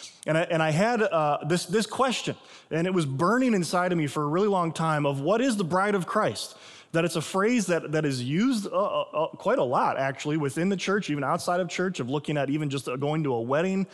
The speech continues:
and, and we talk about the bride of Christ, and we pray about the bride of Christ, and, and so I had this question of, of what, what is the bride of Christ? And so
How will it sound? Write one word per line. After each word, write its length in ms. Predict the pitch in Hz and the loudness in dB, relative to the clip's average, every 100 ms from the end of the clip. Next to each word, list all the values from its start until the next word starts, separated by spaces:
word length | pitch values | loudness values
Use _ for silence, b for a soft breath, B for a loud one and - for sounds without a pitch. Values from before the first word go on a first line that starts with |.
| B B - | B B -8
and, 160 | 135 | -6
and 140 | 143 139 | -4 -4
we 80 | 131 | -4
talk 320 | 151 180 190 | 0 0 0
about 160 | 196 | -2
the 40 | 190 | -2
bride 280 | 175 190 196 | 0 0 0
of 100 | 180 | -2
Christ, 360 | 190 185 - | -2 0 -2
and 60 | 131 | -4
we 80 | 120 | -6
pray 360 | - 165 190 | -2 0 0
about 240 | 190 185 185 | 0 0 -2
the 80 | |
bride 240 | 170 185 180 | -2 0 -2
of 80 | 180 | -2
Christ, 340 | 180 185 - | -2 -2 -2
and, 100 | 143 B B B - | -6 B B B -4
and 160 | 151 | -2
so 140 | 165 170 | 0 0
I 80 | 165 | 2
had 240 | 185 190 | 2 2
this 140 | 185 | 0
question 460 | - - 185 - 156 | -2 -2 -2 -2 -2
of, 140 | 127 | -2
of 200 | 147 139 | -2 -2
what, 360 | 131 156 160 - | 0 -2 -2 -6
what 240 | 147 170 | -4 -2
is 220 | 175 185 156 | 0 0 0
the 100 | 143 | 0
bride 220 | 135 123 | 0 0
of 100 | 117 | -2
Christ? 320 | 139 120 110 | -4 -4 -4
And 80 | 131 | -4
so 320 | 170 151 135 | 0 0 -2